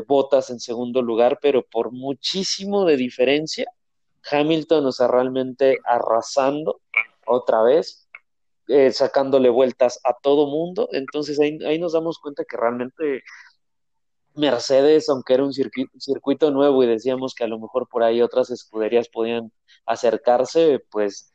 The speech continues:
lo que vimos en la calificación nada tuvo que ver con la carrera cuando agarraron en, eh, ritmo, ¿no? Los Mercedes. Entonces, este, pues bueno, esa parte ya sabemos,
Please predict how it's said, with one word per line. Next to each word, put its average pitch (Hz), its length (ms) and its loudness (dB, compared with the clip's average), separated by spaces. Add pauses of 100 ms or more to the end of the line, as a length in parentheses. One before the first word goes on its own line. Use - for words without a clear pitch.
lo 123 220 0
que 117 100 4
vimos 147 280 2
en 143 100 2
la 123 100 0
calificación 120 640 -2
nada 131 240 2
tuvo 127 200 0
que 113 120 -6
ver 113 160 -2
con 117 160 -8
la 107 60 -8
carrera 117 460 0
cuando 101 400 -8
agarraron 120 640 0
en, 120 240 -14 (140)
eh, 117 160 -12
ritmo, 120 400 -2
¿no? 110 160 -2
Los 120 160 -2
Mercedes. 107 540 -4 (500)
Entonces, 123 640 0
este, 113 520 0 (540)
pues 127 240 0
bueno, 127 240 2
esa 135 240 2
parte 131 480 0
ya 135 240 -2
sabemos, 123 480 0